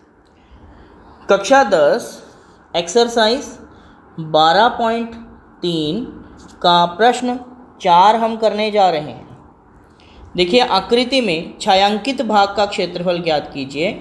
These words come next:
जहां बारह centimeter वाले एक समबाहु त्रिभुज ओएबी के शीर्ष O को केंद्र मानकर छः centimeter त्रिज्या वाला एक वृत्तीय चाप खींचा है। तो आइए बच्चों, देखते हैं, हमें shaded भाग का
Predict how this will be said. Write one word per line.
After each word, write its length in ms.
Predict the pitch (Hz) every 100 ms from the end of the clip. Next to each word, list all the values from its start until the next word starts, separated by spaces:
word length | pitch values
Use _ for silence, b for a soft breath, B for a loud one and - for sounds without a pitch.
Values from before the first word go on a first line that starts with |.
| - B B B B -
जहां 340 | 165 185 220 226
बारह 300 | 175 180 220 262
centimeter 560 | 262 240 240 233 233
वाले 260 | 226 214 220 208
एक 220 | 214 214
समबाहु 640 | 208 220 254 247 233 208 202
त्रिभुज 540 | 185 143 151 175 - - B B B _ -
ओएबी 720 | 196 226 247 233 233 196 165 95 - - _ _ 202
के 120 | 202
शीर्ष 460 | 214 240 277 262 - - -
O 200 | 202 226 285
को 200 | - 185 156 - - - _ - -
केंद्र 380 | 240 277 330 330
मानकर 600 | 254 185 156 147 143 - - b b b b
छः 300 | - 233 320
centimeter 600 | 320 302 302 285 277 285
त्रिज्या 420 | 277 254 233 254 247
वाला 360 | 214 202 214 - B B -
एक 180 | 233 233
वृत्तीय 360 | 240 262 277 254
चाप 340 | 202 202 - -
खींचा 260 | 151 135
है। 140 | - - - - - - - -
तो 80 | 165 170
आइए 180 | 185 226
बच्चों, 240 | 226 254
देखते 200 | 233 226
हैं, 80 | 254
हमें 140 | 262
shaded 400 | 269 208 196 240
भाग 180 | 220 214
का 160 | -